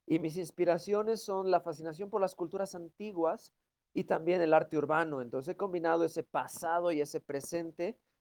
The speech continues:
para, para dar una propuesta irónica, colorida, muy intensa, para una propuesta del futuro.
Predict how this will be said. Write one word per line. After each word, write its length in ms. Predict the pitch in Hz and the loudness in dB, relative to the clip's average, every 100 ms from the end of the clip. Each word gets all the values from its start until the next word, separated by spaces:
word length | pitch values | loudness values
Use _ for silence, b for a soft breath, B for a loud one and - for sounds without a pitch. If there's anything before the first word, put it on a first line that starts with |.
| _ | _
para, 560 | - 123 127 120 120 117 | 0 2 4 4 4 2
para 140 | 139 143 | 4 4
dar 100 | 170 | 4
una 160 | 165 | 0
propuesta 420 | 147 147 170 165 | -2 0 0 0
irónica, 680 | 143 165 185 190 - 180 170 | 2 4 4 -2 4 4 4
colorida, 680 | - 147 139 160 170 175 180 | 2 0 0 0 2 2 0
muy 580 | 156 147 147 151 180 196 | -8 -14 -12 -6 -4 -4
intensa, 640 | 180 180 175 180 202 247 _ _ _ _ _ _ | -6 -4 -4 -4 -6 -6 _ _ _ _ _ _
para 260 | - 123 123 | -2 0 0
una 200 | 139 147 | 0 -4
propuesta 500 | 139 - 160 147 139 | -4 -2 -2 -2 -2
del 120 | 123 | -4
futuro. 460 | - 127 113 101 | -6 -12 -10 -10